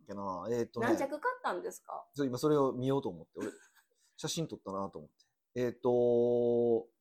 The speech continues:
Speaker 1: 上が、
Speaker 2: はい。
Speaker 1: う-、上ね、が、い-、
Speaker 2: トップスってことですね。
Speaker 1: 一、トップス、一、二、
Speaker 2: <laughs> 上がって。
Speaker 1: 三、四、五。
Speaker 2: え、冬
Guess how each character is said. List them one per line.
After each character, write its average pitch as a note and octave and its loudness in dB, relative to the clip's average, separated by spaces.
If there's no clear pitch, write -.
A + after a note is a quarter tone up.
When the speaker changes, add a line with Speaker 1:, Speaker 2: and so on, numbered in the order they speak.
Speaker 1:
上 A3 12
が、 G3 10
Speaker 2:
は G3+ -8
い。 D3+ -16
Speaker 1:
う-、 E3 -4
上 C#3 0
ね、 D3 -8
が、 C3 2
い-、 D#3+ -4
Speaker 2:
ト B3 6
ッ - 0
プ A#3 -2
ス - -2
っ - 2
て - 2
こ F#3 0
と F3 6
で E3 6
す D#3+ 6
ね。 D#3 10
Speaker 1:
一、 - -
ト D3 8
ッ - -10
プ - -
ス、 - -20
一、 C#3 -4
二、 A#2+ 0
Speaker 2:
<laughs> - -
上 B2 2
が - 2
っ - -12
て。 F3 -4
Speaker 1:
三、 C3 -2
四、 C#3 2
五。 D3 10
Speaker 2:
え、 A#3 -4
冬 G4 8